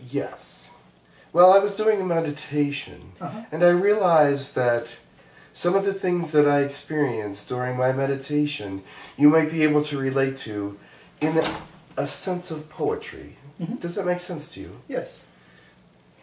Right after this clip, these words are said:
Speaker 1: Because whenever I go into my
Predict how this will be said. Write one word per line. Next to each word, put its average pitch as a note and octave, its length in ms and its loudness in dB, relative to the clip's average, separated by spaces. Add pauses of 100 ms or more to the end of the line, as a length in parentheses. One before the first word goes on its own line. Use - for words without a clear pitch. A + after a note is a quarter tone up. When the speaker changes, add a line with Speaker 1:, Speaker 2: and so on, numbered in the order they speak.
(540)
Speaker 1:
Because E3+ 360 0
whenever G#3+ 420 4
I G3 120 6
go D#3+ 240 2
into D3 260 0
my A2 440 0